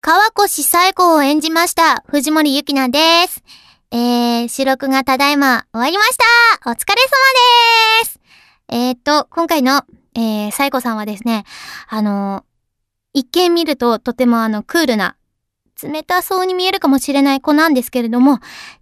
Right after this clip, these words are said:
実は面倒見のいいね、お姉さんなんですけれども、はい。えー、紗栄子の見てほしいところなんですが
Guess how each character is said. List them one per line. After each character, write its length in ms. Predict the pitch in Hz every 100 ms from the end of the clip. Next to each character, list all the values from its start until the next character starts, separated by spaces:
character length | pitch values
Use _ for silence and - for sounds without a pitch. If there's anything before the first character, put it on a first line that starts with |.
| -
実 260 | 233 247
は 100 | 220
面 220 | 208 220
倒 260 | 226 220 220 _ _ _ 240
見 120 | 240
の 140 | 214
い 220 | 214 240
い 40 | 202
ね、 300 | 214 254 - _ _ -
お 100 | 233
姉 180 | 233 247
さ 140 | 226
ん 80 | 196
な 100 | 196
ん 60 |
で 80 | 202
す 100 | -
け 80 | 202
れ 80 | 196
ど 140 | 220
も、 360 | 214 220 220 - _ _ _ _
は 240 | - 214 202
い。 100 | - _ _ _ _ _ _ _ _ _ _ _ 247
え 320 | 226 208 202
ー、 40 |
紗 180 | - 247
栄 60 | 247
子 100 | 208
の 240 | 190 180 _ 240
見 160 | 233
て 80 | 220
ほ 100 | 196
し 220 | - 233
い 40 | 196
と 160 | 220
こ 140 | - 226
ろ 220 | 220 - -
な 160 | 220 190
ん 40 |
で 100 | 190
す 80 | -
が 240 | 214 208